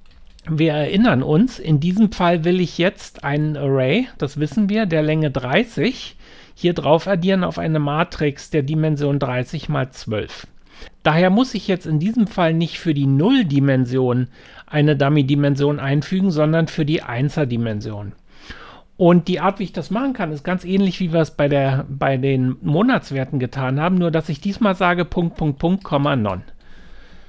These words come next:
Sodass jetzt die letzte, die unterste Dimension quasi, äh, als Dummy-Dimension eingefügt wird.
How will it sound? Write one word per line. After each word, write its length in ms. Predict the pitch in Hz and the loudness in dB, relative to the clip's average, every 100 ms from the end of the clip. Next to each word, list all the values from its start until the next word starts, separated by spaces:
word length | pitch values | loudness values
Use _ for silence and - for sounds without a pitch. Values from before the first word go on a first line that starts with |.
| - - | -20 -10
Sodass 400 | 143 143 143 165 | -2 -2 0 0
jetzt 380 | 165 - - | 0 0 -4
die 280 | 170 151 139 - | 4 4 4 -2
letzte, 640 | - 139 156 - - 147 | 0 2 2 -2 -4 -2
die 140 | 123 147 | -2 2
unterste 520 | 180 196 170 - 151 | 4 6 4 0 -6
Dimension 720 | 127 127 131 120 127 127 135 | -2 0 0 0 0 0 0
quasi, 600 | - 131 131 127 139 143 | -2 -2 -2 0 0 0
äh, 380 | 143 - 143 127 | -2 -8 -6 -6
als 300 | - 147 - | -4 -6 -4
Dummy-Dimension 840 | - 127 131 135 127 127 123 135 139 | -2 2 2 0 0 -2 -2 -4 -4
eingefügt 640 | 123 117 110 - 117 - | -8 -8 -8 -8 -8 -8
wird. 280 | - - - | -14 -14 -16